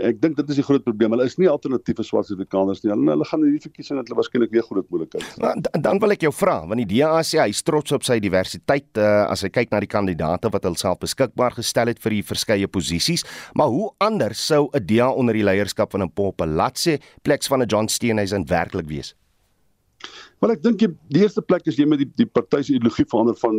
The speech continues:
Speaker 1: eh, van liberaal na sosiaal-demokraties. En ek dink regtig 'n populasie sou dit verstaan, dat jy, jy kan nie 'n liberale ideologie, eh,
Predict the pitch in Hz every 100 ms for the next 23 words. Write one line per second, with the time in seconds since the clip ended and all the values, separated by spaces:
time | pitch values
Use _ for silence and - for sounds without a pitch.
0 | 101 - - 104 98 92 101 110 95 110
1 | 104 92 95 104 95 - 95 90 - 80
2 | 95 87 147 156 107 107 - 101 98 107
3 | 104 101 90 - 98 - 82 87 - -
4 | 98 87 85 80 87 107 110 107 107 -
5 | 147 151 127 110 92 87 95 90 _ _
6 | _ 107 98 92 104 - - 92